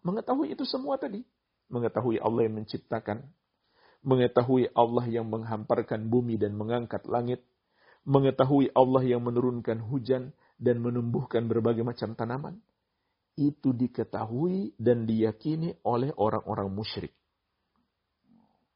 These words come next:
Oleh karena itu, Nabi Shallallahu Alaihi Wasallam disuruh mengingatkan mereka dengan ayat ini. Makanya jemaah sekalian, di sini ada pelajaran penting.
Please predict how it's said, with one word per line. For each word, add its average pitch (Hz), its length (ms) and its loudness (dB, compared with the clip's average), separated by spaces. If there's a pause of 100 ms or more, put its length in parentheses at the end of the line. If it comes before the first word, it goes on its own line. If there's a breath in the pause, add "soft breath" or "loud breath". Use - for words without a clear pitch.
(160)
Oleh 98 160 4
karena 90 320 -6
itu, 151 160 -2
Nabi 101 240 -4
Shallallahu 98 480 -2
Alaihi 90 160 -4
Wasallam 151 400 0 (400 soft breath)
disuruh 127 800 0
mengingatkan 107 800 -2
mereka 95 480 -4
dengan 90 320 -6
ayat 90 320 -6 (160)
ini. 80 240 -8 (800)
Makanya 85 400 -6
jemaah 90 240 -2
sekalian, 98 400 -6
di 90 80 -8
sini 104 160 -8
ada 92 160 -4
pelajaran 90 560 -6
penting. 101 400 -10